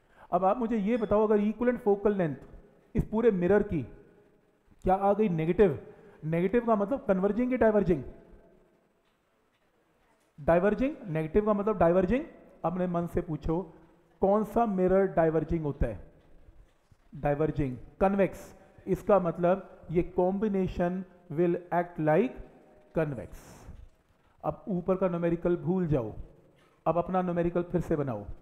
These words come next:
अब पुरानी साइन कन्वेंशन में वापस आ जाओ। तुम्हें पता लग चुका है कि mirror का nature क्या है, कन्वेक्स। convex की focal length क्या होती है,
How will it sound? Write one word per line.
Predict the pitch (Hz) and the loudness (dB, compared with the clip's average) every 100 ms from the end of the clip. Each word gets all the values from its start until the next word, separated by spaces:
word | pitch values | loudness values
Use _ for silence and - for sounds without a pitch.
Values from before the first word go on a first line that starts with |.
| - _ _ 190 | -20 _ _ -4
अब | 196 | 0
पुरानी | 208 202 262 | 2 2 2
साइन | 247 240 | 2 2
कन्वेंशन | 240 240 233 240 | 2 2 2 2
में | 226 | 2
वापस | 208 190 185 | 4 4 2
आ | 170 | 2
जाओ। | 151 127 | 0 -4
तुम्हें | - 202 214 208 | -2 0 0 0
पता | 196 220 | -2 0
लग | 226 220 220 | 0 0 -2
चुका | 208 208 | -2 0
है | |
कि | 202 | 0
mirror | 202 185 202 | 0 2 2
का | 202 | 2
nature | 196 180 202 196 | 0 0 0 2
क्या | 208 | 0
है, | |
कन्वेक्स। | 208 208 202 190 - - - - - 190 | 0 0 2 0 -2 -10 -16 -20 -2 0
convex | 185 208 - | 2 0 -2
की | 220 | -2
focal | 214 202 214 | 0 2 2
length | 214 208 | 0 2
क्या | 214 | 2
होती | 202 220 | 2 4
है, | 226 | 4